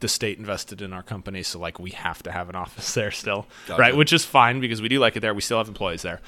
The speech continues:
Speaker 1: Um, but ultimately, we didn't see it as a, a super viable place for us in the long term. Um, the entrepreneurial ecosystem is still very new. There is not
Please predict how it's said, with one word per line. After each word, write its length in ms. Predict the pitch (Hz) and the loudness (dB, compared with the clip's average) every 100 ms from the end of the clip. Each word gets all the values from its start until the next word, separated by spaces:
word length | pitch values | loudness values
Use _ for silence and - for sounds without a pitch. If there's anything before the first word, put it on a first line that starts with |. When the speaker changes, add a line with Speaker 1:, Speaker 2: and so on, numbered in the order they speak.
| - - - | -20 -20 4
Speaker 1:
Um, 320 | 120 110 98 - | 6 8 4 6
but 200 | 139 127 | 6 8
ultimately, 520 | 135 139 151 143 147 | 2 0 -2 -2 -2
we 140 | 120 113 | 0 -2
didn't 260 | 107 113 | -4 -6
see 240 | - - 107 | -6 -4 -4
it 80 | - | -4
as 200 | 104 107 | -6 -6
a, 100 | 95 - _ | -12 -16 _
a 60 | - | -4
super 400 | - 131 113 107 | 0 0 0 0
viable 400 | 101 98 98 92 | 0 0 -2 -6
place 280 | 101 98 - | -6 -6 -6
for 220 | 98 90 | -2 -2
us 180 | 87 98 | -2 -8
in 100 | 87 | -10
the 60 | |
long 280 | 82 82 92 | -8 -8 -8
term. 300 | - 110 123 - - _ _ | -6 -4 -4 -8 -20 _ _
Um, 380 | - 92 82 78 - | 2 4 2 -6 -4
the 80 | 107 | -4
entrepreneurial 640 | 113 - 147 165 156 143 | -2 -4 0 2 2 2
ecosystem 600 | 135 127 123 - 120 107 | 0 0 0 -2 -2 -2
is 80 | 95 | -2
still 260 | - 107 | 0 0
very 320 | 92 98 110 | 0 -2 -2
new. 380 | 110 104 98 92 - - - - - _ | -2 0 0 -2 -8 -20 -20 -20 -20 _
There 140 | 98 | -2
is 260 | - 110 107 | 0 -2 -2
not 400 | 117 110 107 - | 2 2 2 -4